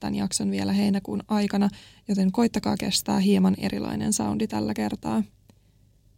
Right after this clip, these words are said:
Tässä jaksossa perehdytään tapaukseen, joka on vanhin tähän mennessä podcastissa käsitellyistä rikoksista. Tässä jaksossa me nimittäin matkataan kaksikymmentäluvulle.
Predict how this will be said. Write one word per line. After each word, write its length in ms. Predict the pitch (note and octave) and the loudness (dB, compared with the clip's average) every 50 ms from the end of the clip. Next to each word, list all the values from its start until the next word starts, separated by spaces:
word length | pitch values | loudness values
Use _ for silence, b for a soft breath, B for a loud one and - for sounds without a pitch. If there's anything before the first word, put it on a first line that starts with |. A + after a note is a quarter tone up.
| _ - | _ 0
Tässä 280 | - B3+ B3+ - - A#3 | 2 2 2 4 4 4
jaksossa 460 | G#3+ G3+ F#3+ - - G3+ F#3+ - G3 | 6 6 4 2 2 0 2 0 0
perehdytään 600 | - G3 G3 G3 F#3+ F#3+ G3 F#3 - F#3+ F#3+ F#3+ | 2 2 2 4 4 2 2 2 2 2 2 4
tapaukseen, 800 | F#3+ G3 F#3+ - G3 G3 G3 F#3+ - - G#3 F#3+ F#3+ F#3+ F#3+ G3 - | 4 2 -2 0 -2 -2 -2 0 -2 -2 0 0 0 0 0 0 0
joka 280 | G#3 G3 F#3+ - F#3+ - | -2 -2 -2 -2 -4 -2
on 220 | - G3 G3 G3 F#3+ | 2 2 2 4 4
vanhin 500 | G#3+ A3+ A#3+ A#3 A3 G3+ F#3+ G3+ F#3+ F#3 | 4 4 4 4 4 4 4 4 2 2
tähän 320 | F#3+ F#3 F#3 G3 G3 G3+ | 0 0 -2 -4 -4 -4
mennessä 440 | G3 G3+ G#3 G#3+ - G3 - - G3+ | -4 -6 -6 -4 -4 -4 -2 -2 -4
podcastissa 720 | - - G3 G3+ - - G#3 F#3+ - - G3+ - - G#3 | -2 -2 -4 -4 -4 -6 -6 -6 -6 -6 0 0 0 0
käsitellyistä 800 | - G3 F#3+ - G#3 G3+ - - G#3 - G3+ G#3 G3 - - G3+ | 0 -4 -4 -2 -4 -6 -6 -6 -4 -2 -2 -2 -2 -2 -2 0
rikoksista. 760 | G#3+ A3 - G#3 G3+ - - - A#3+ A3 - - - A#3+ G3 b b b b b b b b b b b b b | 0 0 0 0 -6 -6 -6 -6 -4 -4 -4 -4 -4 -6 -6 b b b b b b b b b b b b b
Tässä 240 | - A#3 A3+ - B3+ | 2 2 4 6 6
jaksossa 480 | A#3+ A3+ A3+ - - G#3+ G3+ - G3+ F#3+ | 6 6 4 4 2 2 2 4 4 4
me 120 | F#3+ F#3+ | 6 6
nimittäin 500 | F#3+ F#3+ F#3+ F#3+ F#3 - - F#3+ F#3 F#3 | 6 6 6 4 2 0 0 2 4 4
matkataan 560 | F#3 F#3+ F#3+ F#3 - G3 F#3 F#3+ F#3+ F#3+ F#3 | 4 4 2 0 -2 -4 -2 0 2 2 0
kaksikymmentäluvulle. 1000 | - - G3 F#3 - - - - - - - - - - A3 - D2+ - A3+ G#3 | 0 -2 -4 -4 -2 -6 -6 -6 -8 -12 -12 -12 -8 -6 -6 -4 -2 0 -2 -2